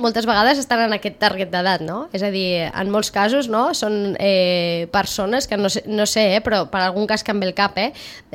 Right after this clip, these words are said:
Gent que potser inicialment van arribar fins i tot a estar en primera línia, en elit, però a determinat moment, doncs,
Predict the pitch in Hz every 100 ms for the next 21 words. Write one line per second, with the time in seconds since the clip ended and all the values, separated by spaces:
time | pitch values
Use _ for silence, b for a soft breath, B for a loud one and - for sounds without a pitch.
0 | 156 220 247 262 254 - - - 254 254
1 | 240 269 220 214 277 359 262 233 220 214
2 | 214 233 208 214 214 - 208 202 B B
3 | - 196 202 220 208 202 202 262 277 247
4 | 226 254 - 226 202 196 190 196 202 220
5 | 220 247 302 226 202 185